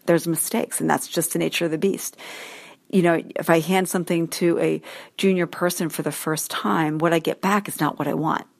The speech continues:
It's not. It's going to take me three to ten times longer the first time. But you have to look long term. I have to think, "Okay, this person's gonna be with me for several years,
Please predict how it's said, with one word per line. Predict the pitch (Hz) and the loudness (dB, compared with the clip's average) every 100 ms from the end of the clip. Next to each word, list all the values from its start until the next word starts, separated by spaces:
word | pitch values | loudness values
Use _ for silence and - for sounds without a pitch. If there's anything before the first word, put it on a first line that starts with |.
| _ | _
It's | 202 - | 2 2
not. | 214 226 - | 0 -2 -2
It's | 165 - | -4 -4
going | - 175 175 | 2 4 4
to | 185 | 0
take | - 165 - | -2 0 0
me | 160 156 160 - - - | 0 -2 -2 -8 -20 -12
three | - 185 | 0 4
to | 190 | 4
ten | - 196 | 2 -2
times | 190 202 190 - | 0 2 2 2
longer | 185 262 170 | 2 2 0
the | 180 | -4
first | - - - | -6 -6 -4
time. | - 165 - - - - - | -6 -6 -10 -12 -14 -14 2
But | 190 | 4
you | 180 | 4
have | - 202 202 | 4 6 6
to | 208 | 2
look | 180 - | -2 -2
long | 156 156 147 | -2 -2 -2
term. | - 131 - | -6 -6 -6
I | 151 | -2
have | 151 196 - | 2 2 0
to | |
think, | 175 170 160 | -6 -4 -2
"Okay, | - 160 | 0 0
this | 165 - | 0 -2
person's | 180 185 165 | -4 -4 -4
gonna | 175 156 | -4 0
be | 156 | 0
with | 156 156 | 0 -2
me | 165 | -2
for | 165 143 | -4 -4
several | - 156 156 | -4 -2 -2
years, | 151 156 165 190 202 | -2 0 0 -2 -6